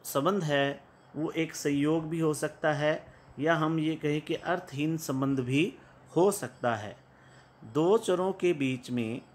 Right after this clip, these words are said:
कोई भी संबंध जो है वो एक संयोग भी हो सकता है, जिसे हम उदाहरण से समझ सकते हैं कि पक्षी विहार से भ्रमणकारी पक्षियों का प्रस्थान और देश में विवाह समारोह का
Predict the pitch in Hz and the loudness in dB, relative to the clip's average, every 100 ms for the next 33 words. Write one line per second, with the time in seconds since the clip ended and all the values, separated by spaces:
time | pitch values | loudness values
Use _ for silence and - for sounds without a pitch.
0 | - - - - 147 190 214 185 180 170 | -20 -20 -18 -4 4 6 4 2 -2 -2
1 | 143 156 151 135 147 135 131 135 - 139 | -2 0 -2 -2 -2 0 -2 -4 -4 -4
2 | 139 - 139 131 135 139 123 135 127 127 | -4 -4 -4 0 0 0 -2 -6 -2 -2
3 | 131 - 117 - 123 117 120 170 - - | -2 -2 -6 0 0 2 0 -2 -8 -20
4 | - - - 143 180 170 127 120 123 147 | -20 -14 -4 -2 0 -2 -2 0 0 0
5 | 160 165 143 139 131 131 - 131 127 120 | -2 -4 -2 -2 -2 -6 -10 -6 -4 -4
6 | 113 135 214 - - - 147 - 165 - | -4 -6 -10 -18 -20 -10 -8 -4 -6 -4
7 | 208 190 143 131 135 143 165 165 139 131 | -2 2 4 4 4 2 -4 -4 -2 -2
8 | 151 160 135 131 143 143 127 - 139 135 | -2 0 0 2 0 -4 -8 -4 -4 -2
9 | 131 123 131 120 - 123 113 107 117 127 | -2 -4 -4 -8 -4 0 2 2 -2 -6
10 | - - - - - 151 151 120 160 180 | -14 -20 -20 -20 -2 2 2 2 0 0
11 | 175 170 151 135 156 160 - 131 127 127 | -2 -2 0 2 2 0 0 0 0 0
12 | 127 | -2